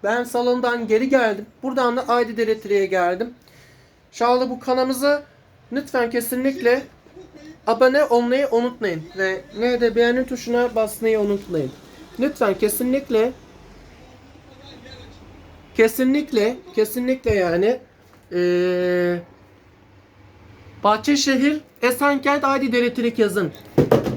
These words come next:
Kanalımıza abone olmayı unutmayın lütfen. Videomuza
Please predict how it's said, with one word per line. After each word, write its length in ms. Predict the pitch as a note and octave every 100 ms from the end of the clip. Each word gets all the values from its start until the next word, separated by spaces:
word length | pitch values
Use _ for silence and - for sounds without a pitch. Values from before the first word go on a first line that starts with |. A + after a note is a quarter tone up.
| -
Kanalımıza 520 | B3 C4+ C#4+ E4+ F4 -
abone 420 | B3 C4+ C#4 E4
olmayı 500 | B3+ C4 C4+ D#4 E4+
unutmayın 600 | C4+ C#4+ E4 D4 C4+ B3+
lütfen. 380 | E4 - C4+ D#4+ - - - - - - - - - - - - - - - - - - - - A3+ - - - - - - - -
Videomuza 680 | G#3 A#3 C#4 D4 D4 D#4 D#4+